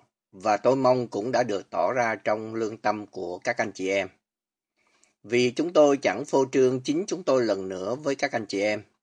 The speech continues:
nhưng trao cho các anh chị em cơ hội của sự khoe mình thay cho chúng tôi,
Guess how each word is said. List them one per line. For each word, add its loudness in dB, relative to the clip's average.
nhưng 2
trao 4
cho -2
các -2
anh 0
chị -6
em -2
cơ 4
hội -2
của -8
sự -6
khoe 0
mình -2
thay -4
cho -4
chúng -6
tôi, 0